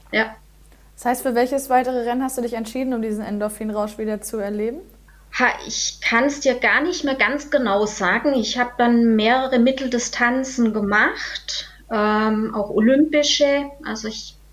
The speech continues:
Speaker 1: hab da in der Zeit auch relativ viele Wettkämpfe gemacht. Also olympisch Bad Tölz bin ich gestartet. Im Jahr darauf dann, dann tatsächlich auch noch mal auf Mallorca. Da bin ich auch ins Ziel gekommen.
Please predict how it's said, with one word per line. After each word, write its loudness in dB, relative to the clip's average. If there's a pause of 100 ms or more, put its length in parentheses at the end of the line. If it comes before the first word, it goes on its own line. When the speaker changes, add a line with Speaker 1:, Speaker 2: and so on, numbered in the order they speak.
(200)
Speaker 1:
hab -2
da 4
in -2
der 2
Zeit 2
auch -8
relativ 0
viele 4
Wettkämpfe 0
gemacht. 2
Also -6
olympisch 0
Bad -2
Tölz 0
bin -2
ich -4
gestartet. 0 (580)
Im 4
Jahr 4
darauf 2
dann, 2
dann 0
tatsächlich -2
auch 2
noch 2
mal 2
auf 0
Mallorca. 2
Da -2
bin 0
ich -2
auch 0
ins 0
Ziel 2
gekommen. 2